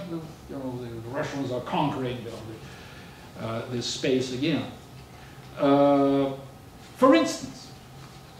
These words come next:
when the West leaves Afghanistan, Central Asia might become an arena of, uh, tremendously violent struggles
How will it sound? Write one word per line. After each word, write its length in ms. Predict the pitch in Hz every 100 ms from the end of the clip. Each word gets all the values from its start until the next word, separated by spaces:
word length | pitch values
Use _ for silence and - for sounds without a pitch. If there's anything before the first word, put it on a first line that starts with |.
| - -
when 320 | 170 233 220 202
the 80 |
West 380 | 185 233 262 254
leaves 520 | 196 202 214 - -
Afghanistan, 600 | - 190 175 170 - 202 202 - - - - - - - - - - - - - - - - - - - - - - - -
Central 460 | 196 247 233 208
Asia 240 | 208 170 147
might 320 | 151 147 -
become 420 | 135 160 175 143
an 100 | 131
arena 520 | 127 151 170 143 104 104 -
of, 560 | 127 120 123 123 - 127
uh, 340 | 127 123 123 120 -
tremendously 1200 | 151 151 160 196 214 202 170 - 160 151 147 143 - 131 117
violent 520 | 131 143 156 147 139 131 - -
struggles 600 | - - 196 - 101